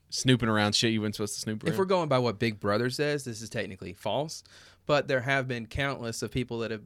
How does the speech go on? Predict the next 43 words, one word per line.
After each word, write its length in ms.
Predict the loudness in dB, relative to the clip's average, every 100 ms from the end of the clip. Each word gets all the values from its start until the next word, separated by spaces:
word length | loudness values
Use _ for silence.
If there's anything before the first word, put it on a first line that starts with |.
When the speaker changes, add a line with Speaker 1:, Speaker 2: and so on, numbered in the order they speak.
| -12 -6
Speaker 2:
seen 340 | -4 -4 -4
stuff 300 | -2 -4 -2
or 40 | 0
whatever, 280 | 0 0
and 160 | -2 -4
then 140 | -4
later 220 | -4 -4 -4
been 160 | -6
visited 440 | -6 -6 -6 -6 -4
by 420 | -4 -4 -8 -12 -10
Men 200 | -8 -8
in 100 | -8
Black. 380 | -4 -2 -4 -8 _ -20 _ _ _ _
But 140 | -2
I 180 | 0 0
think 220 | -2 -4
that 100 | -2
it's 180 | -4 -4
one 100 | -4
of 60 | -4
those 160 | -4 -6
things 260 | -8 -6
where 100 | -6
it's 120 | -6
kind 260 | -4 -4 -2
of 80 | -2
a, 560 | -2 -2 -2 -4 -6
a, 180 | -8 -14
I 40 | -16 -12
don't 100 | -10
know, 140 | -8
like 200 | -8 -10
a, 260 | -10 -10 -12 -14 -8
a 160 | -6 -6 -10 -20 _ _ _ _ -4
a 60 |
weird 280 | 2 2 2
situation, 500 | -2 0 0 -2 -4
I 80 | -6
guess. 180 | -6 -4
I 80 |
don't 120 | -4 -2
know 120 | -4
the 200 | -6